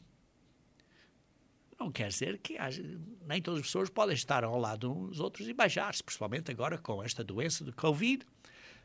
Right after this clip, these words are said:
Ah, as pessoas mantêm-se uma distância. Mas podemos, mesmo assim, demonstrar esta amizade esta,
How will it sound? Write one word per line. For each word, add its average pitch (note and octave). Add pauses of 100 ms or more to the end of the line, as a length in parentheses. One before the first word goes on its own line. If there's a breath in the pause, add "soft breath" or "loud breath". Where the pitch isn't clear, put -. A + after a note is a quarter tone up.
(140)
Ah, E2
as C#3+
pessoas B2
mantêm-se D3+
uma G3+
distância. - (240 loud breath)
Mas D#3 (180)
podemos, D3
mesmo G#2+
assim, D#3 (240 soft breath)
demonstrar D3+ (460 soft breath)
esta C3+ (120)
amizade A#2 (1120 loud breath)
esta, B2